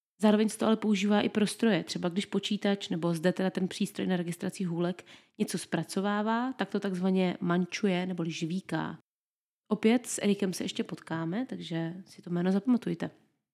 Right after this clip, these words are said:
Pan Weasley se evidentně s každým zná, hnedka u výtahu se zapovídá s čarodějem, který nese v krabici kuře,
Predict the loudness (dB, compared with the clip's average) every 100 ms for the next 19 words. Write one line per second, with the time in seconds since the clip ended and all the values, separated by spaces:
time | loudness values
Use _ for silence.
0 | _ _ 8 8 8 4 4 2 2 4
1 | 8 8 6 4 2 2 0 0 4 4
2 | 2 0 0 -2 -4 0 2 2 0 -2
3 | -2 -2 -2 -2 0 0 0 0 2 2
4 | 0 -2 0 2 0 0 -2 2 4 4
5 | 2 -2 -2 -4 -2 -2 -4 -2 0 0
6 | 0